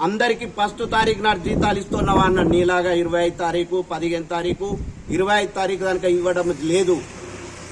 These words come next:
పదిహేను తారీఖు లోపట ప్రతి ఒక్కరికి జీతాలు పడుతున్నాయి. ఫస్ట్కు అందరికి పడుతున్నాయి. ఎవరన్నా దబ్బన తప్పితే పదిహేను తారీఖు లోపు ఇస్తున్నాం. కాబట్టి మీరు అన్ని అవాకులు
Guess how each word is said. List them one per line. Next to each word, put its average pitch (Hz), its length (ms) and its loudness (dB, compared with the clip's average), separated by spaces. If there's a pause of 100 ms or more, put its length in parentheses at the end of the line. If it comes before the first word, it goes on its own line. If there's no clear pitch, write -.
(220)
పదిహేను 214 480 0
తారీఖు 202 420 0
లోపట 196 520 0
ప్రతి 190 220 -2
ఒక్కరికి 190 400 0
జీతాలు 185 380 0
పడుతున్నాయి. 175 380 -2
ఫస్ట్కు 185 380 -4
అందరికి 196 340 0
పడుతున్నాయి. 180 440 0 (300)
ఎవరన్నా 226 540 4 (220)
దబ్బన 202 280 0
తప్పితే 196 540 0
పదిహేను 196 460 -2
తారీఖు 190 280 -2
లోపు 185 240 0
ఇస్తున్నాం. 185 360 -2
కాబట్టి 175 480 -4 (340)
మీరు 185 220 6
అన్ని 175 360 2 (480)
అవాకులు 190 400 2